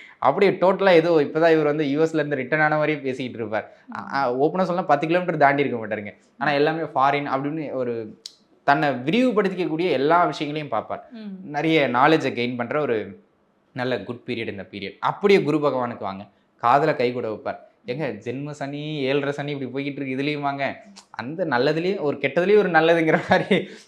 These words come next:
Speaker 1: காதல் அமைப்பை ஏற்படுத்தி கொடுத்துருவார். கல்யாணத்தை நல்லபடியா முடிச்சு கொடுத்துருவார். அந்த கல்யாணம் முடிக்கிறதுல மட்டும் கொஞ்சம் ப்ராசஸ்ல கொஞ்சம் தடைகள் இருக்கும், ஆனாலும் முடிச்சு கொடுத்துருவார். கவலைப்பட வேண்டிய அவசியம் இல்ல.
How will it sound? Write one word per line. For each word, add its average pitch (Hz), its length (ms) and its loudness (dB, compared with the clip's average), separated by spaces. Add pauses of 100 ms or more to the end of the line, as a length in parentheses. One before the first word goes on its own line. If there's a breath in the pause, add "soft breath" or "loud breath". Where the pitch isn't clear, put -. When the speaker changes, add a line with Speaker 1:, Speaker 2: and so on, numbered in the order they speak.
Speaker 1:
காதல் 151 340 6
அமைப்பை 135 340 0
ஏற்படுத்தி 120 360 -2
கொடுத்துருவார். 113 440 -2 (180)
கல்யாணத்தை 156 720 2
நல்லபடியா 123 460 -2
முடிச்சு 113 380 -12
கொடுத்துருவார். 113 380 -4 (340)
அந்த 127 200 -4
கல்யாணம் 170 520 2
முடிக்கிறதுல 170 280 -2
மட்டும் 170 180 -4
கொஞ்சம் 151 260 -6
ப்ராசஸ்ல 143 420 2
கொஞ்சம் 131 220 -10
தடைகள் 131 300 0
இருக்கும், 127 240 -2
ஆனாலும் 185 300 2
முடிச்சு 123 280 -8
கொடுத்துருவார். 101 340 -10
கவலைப்பட 127 360 -2
வேண்டிய 117 240 -4
அவசியம் 110 320 -6
இல்ல. 101 140 -12